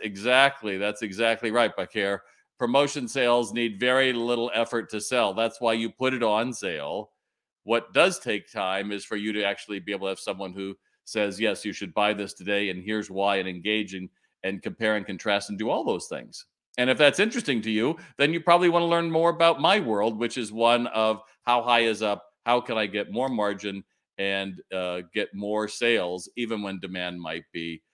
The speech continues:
uh, slowing down a bit. So I hope you'll join me for my webinar this Tuesday, uh, and you'll find the link down below. And more importantly, also, you actually train your crew how to sell and engage a stranger instead of just selling from whatever's on sale or promotions, because,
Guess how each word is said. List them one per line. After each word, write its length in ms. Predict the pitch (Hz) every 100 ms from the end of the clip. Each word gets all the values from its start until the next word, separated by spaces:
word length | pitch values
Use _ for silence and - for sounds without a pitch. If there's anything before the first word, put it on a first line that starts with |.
| _ _ -
uh, 100 | 82
slowing 300 | - 90 90
down 160 | 120
a 40 | 120
bit. 160 | 87
So 120 | - 110
I 40 |
hope 200 | 139 165
you'll 80 | 165
join 220 | 131 127
me 120 | 151
for 160 | 151 123
my 380 | 110 107 110 104 _ -
webinar 380 | 120 123 151
this 180 | 131 139
Tuesday, 560 | - 135 143 175 202 233 _ _ -
uh, 340 | 113 110 110 113
and 240 | 120 120
you'll 120 | 120
find 220 | 113 117
the 80 | 117
link 300 | 113 120 120
down 240 | 117 110 110
below. 420 | 104 113 156 165
And 160 | 117 117
more 160 | 120
importantly, 420 | 104 110 113 110 107
also, 480 | 113 - 95 95 _ _ -
you 300 | 104 104 -
actually 420 | 104 107 - 101
train 340 | 95 - 107 104
your 140 | 95
crew 320 | - 113 104
how 120 | 95
to 120 | 90 87
sell 420 | - 107 98 98
and 80 | 90
engage 360 | 90 95 92
a 60 | 87
stranger 640 | - 98 98 92 85 85 _ _ _
instead 360 | 95 95 - 95
of 100 | 87
just 240 | 92 85
selling 280 | 104 87 87
from 180 | 85 87
whatever's 400 | 87 87 87 82
on 160 | 80
sale 320 | 80 90 85 82
or 60 |
promotions, 600 | - 85 90 87 78 82 -
because, 520 | 78 - 85 82 -